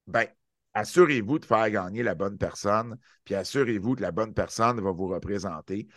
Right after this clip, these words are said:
Puis, euh, Seth Rollins, c'est défi-, dé-, définitivement ce choix-là. Puis, je défie n'importe qui de me convaincre du contraire.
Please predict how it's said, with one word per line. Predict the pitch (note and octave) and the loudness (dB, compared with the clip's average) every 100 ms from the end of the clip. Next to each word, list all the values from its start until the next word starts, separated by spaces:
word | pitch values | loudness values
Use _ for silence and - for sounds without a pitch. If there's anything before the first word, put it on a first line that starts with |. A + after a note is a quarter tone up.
| - _ - | -20 _ -14
Puis, | F#2 G#2 G#2 F#2+ | -6 -4 -2 -2
euh, | E2 D#2+ D2+ | -4 -6 -8
Seth | - F#2+ - | -6 -6 0
Rollins, | F2+ E2+ G2+ | 0 0 -6
c'est | - E2+ | -6 -6
défi-, | F#2 G#2 F#2 | -4 -4 -2
dé-, | F#2+ F#2 _ G#2 | -4 -6 _ 2
définitivement | D#3 C#3+ A2 A2 - F2 F2 F#2 | 4 4 0 -4 -4 -4 -4 -4
ce | - E2+ | -4 -4
choix-là. | F2+ F2+ D3+ | 0 6 6
Puis, | - A2 - - | 6 4 0 -10
je | F#2+ | -2
défie | F2+ C3 D3+ | 2 4 6
n'importe | D#3 D#3 D#3 C#3 B2 | 6 8 6 6 4
qui | - C#3+ | 2 4
de | B2 | 4
me | G2 | 4
convaincre | G#2 G2 G2 F#2+ | 0 0 -2 -4
du | - | -8
contraire. | C2+ - | -10 -10